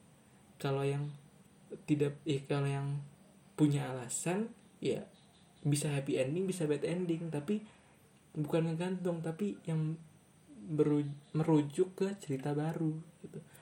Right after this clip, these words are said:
Sementara saya lihat-lihat nih dari startup ini di episode terakhir, ini kan perusahaan baru nih,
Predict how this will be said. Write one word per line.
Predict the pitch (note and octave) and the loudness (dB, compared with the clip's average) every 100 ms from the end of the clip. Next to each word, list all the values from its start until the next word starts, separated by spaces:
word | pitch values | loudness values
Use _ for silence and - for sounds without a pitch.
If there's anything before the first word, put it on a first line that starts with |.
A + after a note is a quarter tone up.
| - | -14
Sementara | - D#3+ D#3+ D#3+ F#3+ F3+ | -2 0 0 -2 -2 -2
saya | F3+ D#3+ E3 | -2 0 2
lihat-lihat | D#3+ E3 D#3+ E3+ F3+ E3 D#3+ | 4 2 2 2 2 0 -2
nih | D3 C#3+ | 0 2
dari | C#3 C#3 | 2 0
startup | - - D3 D3+ - C3 - - | -6 -4 -4 -4 -4 -4 -4 -4
ini | E3+ C3+ C#3 - - - - | -2 -2 -2 -6 -16 -20 -10
di | D3+ | -4
episode | A#2+ - - C#3 | -4 -4 -6 -6
terakhir, | D3+ D#3+ - D3+ - - - - - - - F#3+ | -2 -4 -2 -6 -6 -14 -20 -20 -20 -20 -6 -2
ini | |
kan | F#3 G#3 G3+ | 0 0 0
perusahaan | F3 D#3+ D#3 D#3+ C#3+ | -2 -2 -2 0 0
baru | C#3+ D#3+ E3 D3+ | 2 4 4 4
nih, | C#3 C3+ | 2 -2